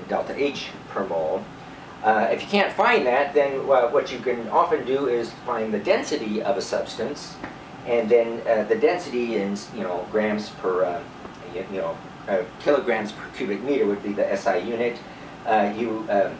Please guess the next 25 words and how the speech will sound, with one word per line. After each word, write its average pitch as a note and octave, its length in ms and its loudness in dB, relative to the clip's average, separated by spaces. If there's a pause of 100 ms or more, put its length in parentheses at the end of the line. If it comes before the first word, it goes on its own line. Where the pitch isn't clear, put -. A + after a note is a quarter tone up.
(140)
the, A2 120 2
you A2 100 -6
know, G#2+ 140 -4
the - 100 -8
molar G2+ 260 2
volume A2 320 2
is F#2 160 -4
just - 260 -6
the F2+ 120 -6 (120)
molar G2+ 220 0
mass F2+ 260 -4
divided G2 380 0
by E2 100 0
the E2 120 -4
density. - 520 -6 (440)
So - 280 6 (160)
often D3+ 300 4
you B2 80 0
can G#2+ 180 2
look G#2+ 160 2
up G#2 160 2
these G2+ 220 -2
values, E2+ 640 -2
and, F2+ 260 -8
um, D#2+ 160 0